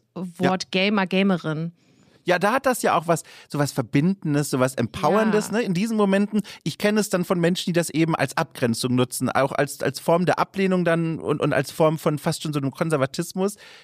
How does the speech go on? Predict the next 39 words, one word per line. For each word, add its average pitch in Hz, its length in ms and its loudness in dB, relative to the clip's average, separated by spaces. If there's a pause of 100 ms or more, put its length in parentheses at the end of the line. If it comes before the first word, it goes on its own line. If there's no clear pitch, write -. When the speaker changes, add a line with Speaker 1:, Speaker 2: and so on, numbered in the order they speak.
Speaker 2:
Deswegen 165 300 0
Speaker 1:
Mhm. 175 40 0
Speaker 2:
schön, 170 420 2 (100)
einfach 147 220 2
nur 151 100 4
am 143 80 0
Rande, 135 480 2 (100)
das 135 160 0
wollte 143 140 2
ich 139 80 -8
mal 143 100 0
kurz 139 200 -6
anwählen, 143 320 0
beim 117 180 2
Zuhören 165 260 0
ist 127 120 -6
mir 120 80 -2
das 117 100 -2
aufgefallen, 123 600 0 (260)
dass 139 180 0
du 165 120 0
mir 160 420 2
hilfst, 156 500 0 (240)
<laughs> 240 300 -12
diesen - 260 -2
Begriff - 400 -4
neu 143 180 0
zu 156 180 -6
belegen. 147 400 0
Also 135 200 2
das, 147 160 2
Speaker 1:
Das - 160 -8
Speaker 2:
das 160 120 -2
finde 196 140 2
ich 185 60 0
Speaker 1:
freut - 60 -16
Speaker 2:
ganz 160 140 -2
Speaker 1:
mich. 220 100 -10
Speaker 2:
toll. 131 200 0